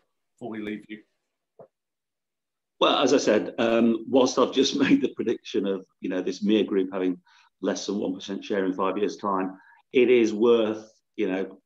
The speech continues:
Speaker 2: keeping an eye on them, I think. Have a, have a look at their website.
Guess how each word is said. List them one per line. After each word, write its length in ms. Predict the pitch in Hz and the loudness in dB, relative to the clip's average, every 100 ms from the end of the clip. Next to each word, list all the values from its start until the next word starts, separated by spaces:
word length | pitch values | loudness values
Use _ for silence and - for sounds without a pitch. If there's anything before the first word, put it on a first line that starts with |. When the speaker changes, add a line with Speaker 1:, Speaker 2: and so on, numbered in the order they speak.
| _ | _
Speaker 2:
keeping 300 | - 110 110 | -6 -4 -2
an 100 | 101 | -2
eye 180 | 104 104 | -2 -2
on 120 | 90 | -4
them, 120 | 87 | -4
I 80 | 90 | -4
think. 280 | 90 98 - | -4 -6 -4
Have 140 | 110 | -4
a, 120 | 107 - | -4 -2
have 140 | 131 | 0
a 40 | 143 | 2
look 200 | 139 - | 2 0
at 80 | 110 | -6
their 140 | 101 | -4
website. 600 | 95 98 - 104 92 95 | -4 -6 -8 -6 -4 -4